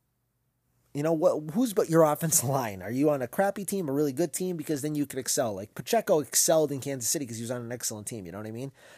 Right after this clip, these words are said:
If he was, uh, on the Falcons or something like this year, who knows what he is? He still could be good, I'm not saying that, but it, I mean, a lot of it, when you come to realizing your potential as a running back, it, it matters where you end up with, what team you are.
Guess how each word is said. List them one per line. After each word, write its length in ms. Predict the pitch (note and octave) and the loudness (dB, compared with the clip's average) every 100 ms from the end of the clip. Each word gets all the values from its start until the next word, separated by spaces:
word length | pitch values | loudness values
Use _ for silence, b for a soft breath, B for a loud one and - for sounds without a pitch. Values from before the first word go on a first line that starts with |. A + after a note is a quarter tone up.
| _ | _
If 40 | |
he 80 | A#3+ | 4
was, 180 | F3 E3+ | 4 6
uh, 340 | D#3 D3 C#3+ | 4 4 0
on 220 | - B2+ | -4 -6
the 60 | A#2+ | -6
Falcons 600 | - F3+ G3+ - A2+ G#2 | 0 4 4 2 -6 -6
or 60 | G#2 | -4
something 300 | C3 A#2 A#2+ | -4 -4 -8
like 180 | A#2 | -8
this 180 | - A2+ | -8 -6
year, 120 | D#3 | -4
who 120 | D#3 G3+ | -4 0
knows 340 | G#3 D3 A#2+ | 2 2 -2
what 120 | A#2+ | -6
he 160 | G#2+ F2 | -8 -10
is? 280 | E2+ - - _ _ _ _ _ _ _ | -8 -10 -10 _ _ _ _ _ _ _
He 100 | - | -2
still 220 | F#3+ - G4 | 2 4 6
could 180 | A3+ | 4
be 120 | C3 A2+ | 4 4
good, 200 | G3+ A3+ | 6 6
I'm 100 | D3 | 4
not 140 | C#3 | 4
saying 240 | - F3 | 4 4
that, 140 | A#2+ G#2 | 2 -2
but 120 | B2 | -2
it, 100 | A#2 | 2
I 160 | C#3+ C#3+ | 2 2
mean, 160 | D3+ | 2
a 60 | D3 | 2
lot 260 | F#3+ G#3 | 2 2
of 80 | D#3+ | 2
it, 140 | C3 G2 | 2 2
when 200 | B2+ B2+ | -2 -2
you 140 | C3+ - _ - | -6 -10 _ -6
come 240 | E3 D3 | -4 -2
to 120 | C#3+ | 0
realizing 440 | C3+ D3 C#3+ C3+ B2 | 2 4 6 4 2
your 100 | B2 | -6
potential 340 | - C3+ A#2+ | -4 -4 -4
as 80 | A2 | -4
a 40 | |
running 200 | A#2 C3+ | -4 -4
back, 260 | G#2+ G#2 - - | -4 -6 -8 -6
it, 260 | G2 D3 | -6 0
it 140 | D3 C#3 | 0 0
matters 480 | C#3+ E3+ E3 C3+ | 0 2 2 2
where 100 | A#2+ | 0
you 120 | A2+ A2 | 0 0
end 140 | G#2+ | 0
up 220 | A#2 A#2+ | -2 -4
with, 240 | - - - _ _ _ _ _ | -10 -14 -20 _ _ _ _ _
what 120 | C3 | -2
team 220 | D3 C3+ | 0 -2
you 80 | G#2 | -4
are. 180 | D#2+ | -8